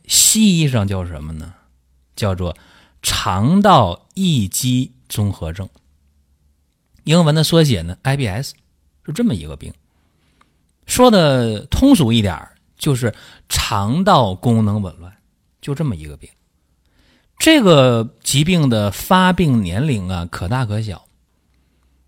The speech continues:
年龄小的十几岁，年龄大的七八十岁，都可以出现这个肠道功能紊乱，也叫肠道易激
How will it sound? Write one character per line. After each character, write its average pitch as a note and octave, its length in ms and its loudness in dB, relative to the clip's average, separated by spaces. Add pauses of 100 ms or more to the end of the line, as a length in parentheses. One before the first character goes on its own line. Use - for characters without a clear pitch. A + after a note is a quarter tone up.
(260)
年 F#3 180 4
龄 A#3 140 6
小 A2 200 0
的 A#2+ 120 -4
十 D#3+ 200 -10
几 C3 160 -6
岁， C#3 420 -2
年 B2+ 180 -2
龄 D3 180 -2
大 C#3 180 0
的 G#2+ 120 -4
七 - 180 -6
八 C#3 180 0
十 B2+ 220 -6
岁， D3 380 -4 (180)
都 G#3 220 4
可 B2+ 180 0
以 F#2+ 100 -2
出 G2+ 240 -8
现 F#2 320 -6 (920)
这 A2 240 0
个 F2+ 400 -12 (800)
肠 G#2 360 -2
道 A2+ 220 2
功 G#2+ 240 -2
能 G2+ 160 -2
紊 F2 160 -8
乱， F2+ 180 -12 (720)
也 F#2 180 -6
叫 G2 320 -4 (480)
肠 G#2 480 -4
道 B2+ 380 0
易 B2 220 -4
激 G#2+ 360 -6